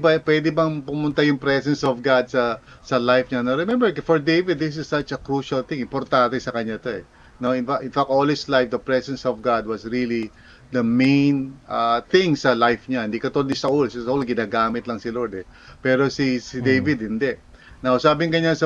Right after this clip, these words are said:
Speaker 1: verse ten, "He was not willing to take the ark of the Lord to be with him in the city of David. Uh, instead, he took it to the house of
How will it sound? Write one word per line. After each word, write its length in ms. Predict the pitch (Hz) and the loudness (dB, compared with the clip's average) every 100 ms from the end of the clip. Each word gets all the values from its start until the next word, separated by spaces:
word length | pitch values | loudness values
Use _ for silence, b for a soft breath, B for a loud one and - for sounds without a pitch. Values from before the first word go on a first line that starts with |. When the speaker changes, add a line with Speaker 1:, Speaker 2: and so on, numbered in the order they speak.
| 143 | 2
Speaker 1:
verse 240 | 160 147 | 2 2
ten, 160 | 147 131 | -2 0
"He 160 | 143 | -2
was 240 | 143 139 131 | 0 0 2
not 320 | 151 190 175 | 2 2 2
willing 400 | 175 175 175 156 | 2 2 0 -2
to 80 | 151 | -2
take 320 | 180 175 165 | 2 2 2
the 80 | 160 | 0
ark 400 | 127 165 165 - 156 | 4 4 2 0 -4
of 160 | 147 | -2
the 80 | 156 | -2
Lord 320 | 143 139 135 B B B | 0 0 -2 B B B
to 120 | - 135 | -6 -2
be 160 | 139 135 | 0 2
with 240 | 165 165 | 2 2
him 240 | 151 160 | 0 0
in 160 | 147 123 | 0 0
the 80 | 117 | -2
city 400 | - 156 165 160 | -4 -2 -2 -2
of 160 | 127 | 0
David. 400 | 139 131 123 123 117 b b - | 0 0 0 -2 -4 b b -6
Uh, 160 | 123 127 | -2 -2
instead, 480 | 139 - 160 165 127 | -4 0 2 2 2
he 160 | 127 - | -4 0
took 240 | 190 190 190 | 0 2 0
it 160 | 170 | 0
to 80 | 147 | -2
the 160 | 131 120 | -2 0
house 320 | 147 151 | 0 0
of 120 | 147 | -2